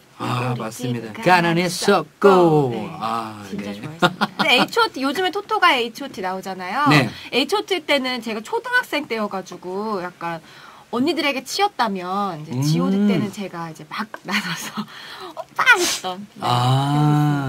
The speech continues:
Speaker 2: 그렇습니다.
Speaker 1: 그때 눈치 볼 게 없었다 이런 말씀이신가요?
Speaker 2: <laughs> 네.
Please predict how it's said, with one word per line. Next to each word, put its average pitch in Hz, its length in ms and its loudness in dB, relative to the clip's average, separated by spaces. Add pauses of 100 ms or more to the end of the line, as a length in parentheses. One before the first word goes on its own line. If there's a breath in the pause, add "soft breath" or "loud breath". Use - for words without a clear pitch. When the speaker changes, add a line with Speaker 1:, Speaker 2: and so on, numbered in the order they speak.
Speaker 2:
그렇습니다. 107 180 -8
Speaker 1:
그때 127 260 -4
눈치 147 220 2
볼 165 140 4
게 131 80 2
없었다 127 400 0
이런 101 180 0
말씀이신가요? 151 720 6
Speaker 2:
<laughs> - 0 -
네. 190 340 0